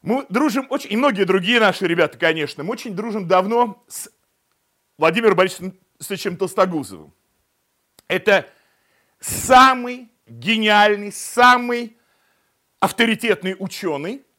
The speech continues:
в области питания. Четырежды доктор, четырежды доктор наук. Доктор наук по физике, химии, истории, экономике ещё. Он читает лекции на пяти языках. Но это, вот, поверьте мне, друзья, самый гениальный человек в области питания на Земле.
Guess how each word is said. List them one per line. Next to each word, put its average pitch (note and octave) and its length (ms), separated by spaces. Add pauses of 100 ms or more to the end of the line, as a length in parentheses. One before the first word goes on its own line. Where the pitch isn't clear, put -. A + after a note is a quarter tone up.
(100)
в D#3+ 120
области A3+ 360
питания. A#2 600 (160)
Четырежды A3 640
доктор, F#3+ 340 (240)
четырежды G#3 680 (120)
доктор G#3 520
наук. G3 440 (220)
Доктор G3 500 (180)
наук F#3+ 320
по D3+ 120
физике, G#3 460
химии, G#3+ 340
истории, A#3+ 400
экономике A3 600
ещё. A2 340 (180)
Он F#3+ 140
читает A3+ 420
лекции B3 280
на F#3+ 100
пяти G3+ 240
языках. A3 460 (160)
Но B3+ 100
это, C4 340
вот, A#3+ 280
поверьте A3 420
мне, D3+ 180
друзья, B2+ 480 (500)
самый C4 680
гениальный G#3 580
человек G3 540
в G3 40
области F#3 340
питания G3 400
на E3+ 120
Земле. C#3 460